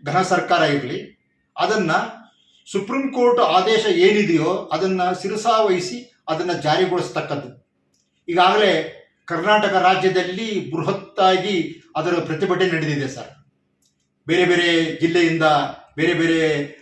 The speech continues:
ಆ, ತಾಲೂಕಿನಿಂದ, ಬೇರೆ ಬೇರೆ ಭಾಗದಿಂದ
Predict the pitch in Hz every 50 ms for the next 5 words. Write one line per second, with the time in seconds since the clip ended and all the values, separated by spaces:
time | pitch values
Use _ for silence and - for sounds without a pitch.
0 | _ _ - 151 151 156 151 151 151 143 143 151 160 165 180 180 180 180 165 165
1 | 160 160 151 156 143 139 151 170 185 160 170 165 165 165 156 - 135 139 160 175
2 | 175 170 165 160 156